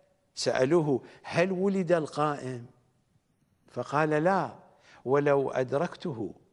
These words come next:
لو أدركت أيام إمامته مثل ما أدركنا نحن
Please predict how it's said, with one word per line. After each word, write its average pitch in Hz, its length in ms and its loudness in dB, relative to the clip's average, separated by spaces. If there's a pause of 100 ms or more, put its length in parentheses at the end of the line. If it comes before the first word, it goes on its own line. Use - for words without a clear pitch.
(1200)
لو 107 180 -6
أدركت 113 440 -2
أيام 139 680 0 (280)
إمامته 151 760 0 (220)
مثل 147 260 0
ما 147 260 2
أدركنا 151 540 0
نحن 151 380 -2